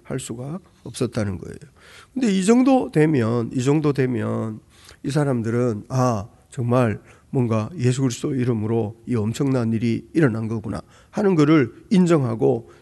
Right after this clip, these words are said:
자기 잘못을 뉘우쳐야, 아, 되지 않겠습니까? 이 정도 되면 '아, 정말 뭐 어떤, 어, 대단한 일이 일어났구나.' 근데 중요한 거는 이 사람들이 지금 일어난 일, 또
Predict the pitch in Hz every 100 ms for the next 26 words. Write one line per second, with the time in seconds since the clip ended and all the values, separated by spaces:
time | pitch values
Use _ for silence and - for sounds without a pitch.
0 | _ 131 151 147 120 131 143 - 113 -
1 | 117 156 170 - 120 104 107 - _ -
2 | 117 120 120 104 107 127 - - - -
3 | - - - - - - 147 208 214 208
4 | 175 165 117 117 113 113 - - _ -
5 | 117 104 101 - _ - 120 135 175 175
6 | - - 143 131 131 - 127 113 - -
7 | 117 - 110 123 131 113 113 - 123 92
8 | - - - - - - _ 220 165 135
9 | 127 156 147 127 127 165 143 139 127 113
10 | 110 107 113 104 101 - - - _ _
11 | 160 165 175 254 196 151 151 127 127 101
12 | - - _ _ 147 143 143 170